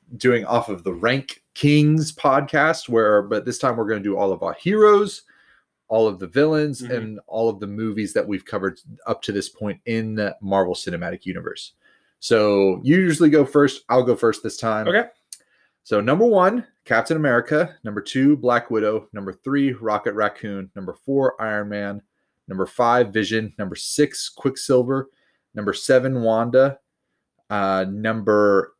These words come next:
Speaker 1: eight, Ant-Man. Number nine, Thor. Number ten, Star-Lord. Number eleven, Gamora. Number twelve, Drax. Number thirteen, Groot. Number fourteen, Hulk. Number fifteen, Falcon. Sixteen, Hawkeye. Number seventeen,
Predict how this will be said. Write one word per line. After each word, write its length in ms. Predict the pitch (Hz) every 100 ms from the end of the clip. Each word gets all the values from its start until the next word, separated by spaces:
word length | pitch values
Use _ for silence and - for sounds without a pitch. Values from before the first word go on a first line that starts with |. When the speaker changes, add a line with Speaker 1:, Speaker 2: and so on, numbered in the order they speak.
| -
Speaker 1:
eight, 340 | 127 143 - -
Ant-Man. 560 | 123 - 135 139 147 117
Number 220 | 104 98
nine, 440 | 98 104 107 113 107
Thor. 340 | 113 110 120 120
Number 240 | 107 98
ten, 480 | 107 - 127 131 135
Star-Lord. 840 | 127 - 113 113 113 113 113 107 -
Number 160 | 98 95
eleven, 340 | 101 110 110
Gamora. 340 | 101 98 101 98
Number 180 | 90
twelve, 340 | 90 - 101 92
Drax. 380 | 95 92 90 -
Number 140 | 92
thirteen, 400 | 107 127 - 117
Groot. 260 | 101 104 98
Number 180 | 87
fourteen, 400 | - 135 135 123
Hulk. 320 | 104 107 104 - _ _ _ _
Number 220 | 113 101 92
fifteen, 460 | - 185 180 156
Falcon. 420 | 127 117 110 120
Sixteen, 460 | 107 131 123 - 113
Hawkeye. 560 | 98 104 - 95 95 85 87
Number 140 | 87
seventeen, 600 | - 92 87 - 90 85